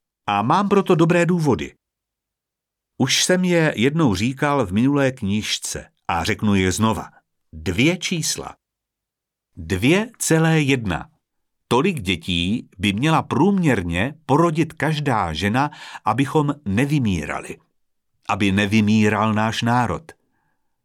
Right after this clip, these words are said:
Jedna celá sedm. Tolik dětí se rodí průměrně jedné ženě v Česku. Je evidentní, že musíme mít víc dětí. Když je mít nebudeme, je jasné,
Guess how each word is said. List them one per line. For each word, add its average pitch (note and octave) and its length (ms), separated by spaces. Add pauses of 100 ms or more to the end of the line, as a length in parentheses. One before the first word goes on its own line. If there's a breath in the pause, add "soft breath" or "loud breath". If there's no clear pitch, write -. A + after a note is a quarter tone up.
(440)
Jedna A2 300
celá G#2+ 360
sedm. A2+ 460 (540)
Tolik C3 360
dětí A2 380
se A2 140
rodí A#2 300
průměrně G#2 840 (220 loud breath)
jedné C#3 560
ženě B2 260
v B2+ 40
Česku. - 480 (640)
Je F#3 140
evidentní, G#2 840 (460 loud breath)
že G#2+ 200
musíme D#3+ 460
mít D#3+ 300
víc G#2 520
dětí. D#2 580 (1160)
Když B2 300
je F3+ 120
mít F3 240
nebudeme, B2 560 (200 soft breath)
je A#2 180
jasné, F#2 600